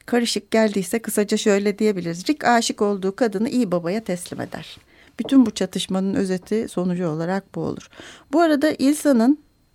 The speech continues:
e, seçiminin hiçbir rolü yoktur. Ilsa artık Rick'le kalmaya karar vermiştir ama, e, bunu belirtmesine rağmen Rick maço tavrıyla onun gitmesine karar verir. Victor da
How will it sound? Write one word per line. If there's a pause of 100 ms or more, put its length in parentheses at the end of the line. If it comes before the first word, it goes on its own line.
e,
seçiminin
hiçbir
rolü
yoktur.
Ilsa
artık
Rick'le
kalmaya
karar
vermiştir
ama, (720)
e,
bunu
belirtmesine
rağmen
Rick
maço
tavrıyla
onun
gitmesine
karar
verir.
Victor
da